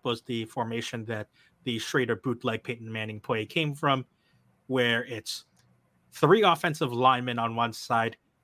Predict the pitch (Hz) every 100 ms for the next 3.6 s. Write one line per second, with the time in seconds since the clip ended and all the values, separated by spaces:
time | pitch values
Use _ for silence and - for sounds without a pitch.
0 | _ - 175 147 139 - 156 151 131 -
1 | 131 123 120 117 - _ - 123 120 110
2 | 113 - 123 110 107 104 - _ _ _
3 | _ - 117 110 107